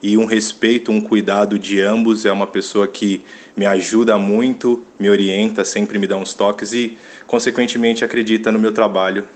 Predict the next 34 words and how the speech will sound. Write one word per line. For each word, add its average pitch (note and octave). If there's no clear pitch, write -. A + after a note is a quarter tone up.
fora G2+
da, F#2+
da G#2
minha G#2
profissão, G#2
que G2+
paga G2
minhas G2
contas, A2
é G2+
o G2
podcast G#2+
e G2+
outras G2+
coisas G2
das G2
quais G2+
eu G#2+
faço. G#2+
E, A#2
consequentemente, A#2+
eu A2
também, A2
por A2+
ela, G#2+
em G#2+
tudo G#2
que -
ela G2
tiver G2+
envolvido, G2+
enquanto G2+
a G2
gente G2